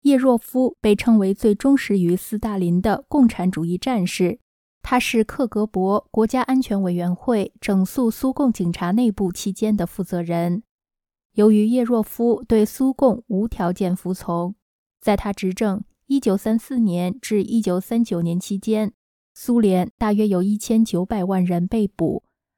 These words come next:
很多人在劳改营中被迫害致死。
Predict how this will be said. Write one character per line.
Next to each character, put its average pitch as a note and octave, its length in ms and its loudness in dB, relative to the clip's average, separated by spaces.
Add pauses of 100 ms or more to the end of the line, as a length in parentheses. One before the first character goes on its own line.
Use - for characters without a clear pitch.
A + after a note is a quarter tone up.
(100)
很 G#3+ 220 2
多 C#4 140 0
人 G3 280 0
在 G#3 220 -4
劳 F3+ 240 -4
改 F#3 140 -6
营 E3+ 260 -4
中 A3 260 -2
被 F#3+ 200 -4
迫 - 260 -8
害 E3+ 200 -8
致 F#3+ 200 -6
死。 - 360 -8